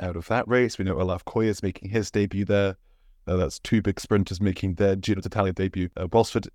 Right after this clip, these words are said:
yes, he started last year's Tour de France, but I didn't really feel like we really saw him there. And in terms of the other sprinters coming through, disappointing week for Caleb Ewan, who has historically gone well in this race. We didn't see him at all, really, at this Tour Down Under. And so, I mean, Girmay as well, really, really good turn of speed towards the end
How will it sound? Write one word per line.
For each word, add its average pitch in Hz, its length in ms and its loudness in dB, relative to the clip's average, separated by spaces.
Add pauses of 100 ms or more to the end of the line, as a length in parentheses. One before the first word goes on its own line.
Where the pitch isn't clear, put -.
(160)
yes, 113 220 2
he 104 80 -4
started 101 320 0
last 98 240 2
year's 95 140 -2
Tour - 140 -4
de 92 80 -2
France, 110 280 0
but 104 100 -2
I - 20 -2
didn't 98 140 0
really 95 100 -2
feel 98 180 -2
like 95 160 -2
we 98 80 -2
really 95 160 -2
saw 92 180 0
him 92 140 -2
there. 95 300 0
And 85 80 -4
in 110 100 0
terms 123 220 2
of 101 80 -8
the 113 100 4
other 104 160 -2
sprinters - 380 -4
coming 101 200 0
through, 123 260 0
disappointing 113 580 -2
week 110 160 0
for 117 80 -6
Caleb 107 340 0
Ewan, 110 240 0
who 107 160 0
has 98 240 -4
historically 113 680 2
gone 98 340 -4
well 113 200 4
in 120 80 2
this 113 220 -2
race. 117 300 2
We 110 80 -2
didn't 107 320 -2
see 107 180 0
him 98 120 2
at 98 320 -4
all, 113 240 0
really, 117 420 2
at 104 80 0
this 113 160 -6
Tour 117 200 2
Down 107 180 2
Under. 104 260 0 (160)
And 95 160 -8
so, 101 140 -2
I - 20 2
mean, 107 200 -2
Girmay 117 360 4
as 104 160 0
well, 104 300 4
really, 107 480 -2
really 98 180 0
good 104 160 0
turn 101 220 0
of 98 160 -2
speed 101 400 -4
towards - 560 -6
the 98 180 2
end 95 320 0